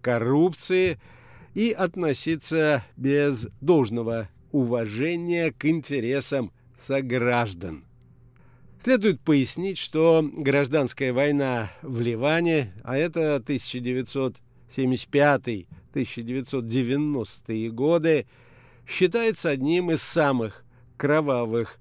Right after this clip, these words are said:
локальных конфликтов на Ближнем Востоке второй половины двадцатого века. Именно эта гражданская война и положила конец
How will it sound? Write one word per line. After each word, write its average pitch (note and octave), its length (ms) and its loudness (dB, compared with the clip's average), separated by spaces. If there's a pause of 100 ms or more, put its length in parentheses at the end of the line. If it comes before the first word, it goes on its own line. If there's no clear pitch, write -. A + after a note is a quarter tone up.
(120)
локальных A#2+ 880 0 (240)
конфликтов A#2 960 -4 (320)
на B2+ 400 0
Ближнем B2 480 -2
Востоке E3 560 0
второй C#3+ 480 0
половины B2+ 720 -4 (300)
двадцатого A#2 1200 -2 (360)
века. A2+ 760 0 (840)
Именно G#3 600 4
эта B2 640 0 (220)
гражданская C3 680 0
война G3 380 -2
и E3+ 100 4
положила D3 680 -2 (100)
конец D3 760 -2